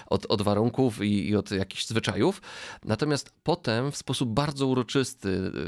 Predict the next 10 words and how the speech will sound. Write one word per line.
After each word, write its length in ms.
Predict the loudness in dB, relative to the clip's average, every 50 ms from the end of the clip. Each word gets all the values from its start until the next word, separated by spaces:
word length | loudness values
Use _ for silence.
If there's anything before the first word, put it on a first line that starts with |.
| -6 -8
y, 40 | -10
z 80 | -6
podziałem 340 | -2 0 2 4 4 4 4
na 140 | 4 2 2
role, 360 | 2 4 4 4 4 4 2
śpiewany, 880 | 0 -2 -2 0 2 2 2 2 2 2 2 2 2 4 4 2 2 0
w 60 | -2
sposób 280 | -4 -4 -6 -4 -6 -6
śpiewany 420 | -2 0 2 2 2 2 0 -2 -2 -6 -14 -16 -16 -18 -12 -4
jest 380 | 0 2 2 2 0 -4 -12